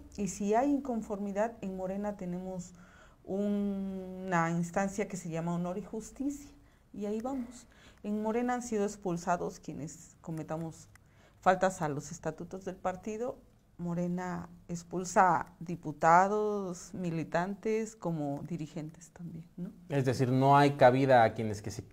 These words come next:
Speaker 2: a quienes se quieran brincar la potranca, como
Speaker 1: No,
Speaker 2: normalmente se dice.
Speaker 1: no, porque en el partido hay disciplina, hay estatutos, y también, eh, para construir Morena tenemos que trabajar.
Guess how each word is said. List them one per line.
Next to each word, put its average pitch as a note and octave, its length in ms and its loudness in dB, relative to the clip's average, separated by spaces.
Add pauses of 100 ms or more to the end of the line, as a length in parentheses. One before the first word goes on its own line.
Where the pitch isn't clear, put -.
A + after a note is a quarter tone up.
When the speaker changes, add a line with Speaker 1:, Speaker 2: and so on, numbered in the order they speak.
Speaker 2:
a A2 160 -6
quienes A2 220 -8
se G#2+ 120 -4
quieran C3+ 280 2
brincar A2 320 0
la A2+ 140 4
potranca, E3+ 440 -2
como - 140 -8 (180)
Speaker 1:
No, A#3 200 2
Speaker 2:
normalmente A#3+ 400 6
se C#3+ 100 0
dice. D#3 240 -4 (120)
Speaker 1:
no, C4+ 280 4
porque D4 520 6
en G3 200 0
el F#3 180 -2
partido G3+ 560 0
hay G3+ 360 -2
disciplina, F#3+ 1040 -4
hay E3+ 260 -2
estatutos, G#3+ 960 -4 (400)
y F3 300 -2
también, F3 580 -2 (560)
eh, D3 340 -6 (400)
para D#3+ 400 2
construir E3+ 600 -2
Morena F#3+ 680 -2
tenemos F3 380 -4
que - 140 -10
trabajar. C#3 500 -8